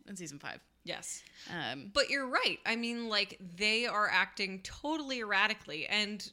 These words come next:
Speaker 2: as Theo says, like, you know, "Scott's not part of this plan, is he?" And we have another case of Scott getting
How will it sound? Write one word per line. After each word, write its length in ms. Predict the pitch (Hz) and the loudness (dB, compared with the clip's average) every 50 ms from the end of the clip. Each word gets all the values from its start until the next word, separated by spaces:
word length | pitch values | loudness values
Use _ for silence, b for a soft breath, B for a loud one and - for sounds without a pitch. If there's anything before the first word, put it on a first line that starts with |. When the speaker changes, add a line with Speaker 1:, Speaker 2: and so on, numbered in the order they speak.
| _ _ _ _ - - _ _ _ _ _ _ - | _ _ _ _ -20 -20 _ _ _ _ _ _ 4
Speaker 2:
as 220 | 208 220 220 - - | 4 4 4 0 -4
Theo 360 | - - 285 269 233 214 220 | -4 0 2 4 4 4 2
says, 280 | - - 269 240 233 | 0 0 -2 -2 -2
like, 160 | - 170 165 - | -2 -4 -2 -2
you 80 | 196 | -2
know, 80 | 175 156 | -2 -4
"Scott's 320 | - - - 180 170 - | -4 -2 -2 -2 -2 -2
not 140 | 185 151 - | -4 -8 -6
part 160 | - 190 175 160 | -4 -4 -6 -6
of 60 | - | -6
this 180 | - - - | -10 -10 -10
plan, 380 | - - 202 185 147 107 - 170 | -8 -6 -4 -4 -2 -2 0 0
is 180 | 208 220 190 - | 0 0 0 -2
he?" 320 | 180 - - - 175 175 B B B B B B B B - - | -8 -10 -10 -10 -10 -10 B B B B B B B B -6 -2
And 220 | 247 262 262 254 - - | 0 0 0 -2 -4 -8
we 180 | - 220 233 254 | -8 -6 -4 -2
have 100 | 285 285 | -2 -2
another 260 | 294 285 294 302 359 | -2 -4 -4 -4 -4
case 320 | 339 - 285 277 262 - - | -4 -2 -2 -2 -2 -2 -2
of 100 | 247 - | -4 -4
Scott 560 | - - - - 190 180 175 165 - - 180 - | -4 -4 0 4 4 6 6 4 2 0 -4 -2
getting 340 | - 196 185 170 185 185 | 0 0 0 0 -2 -6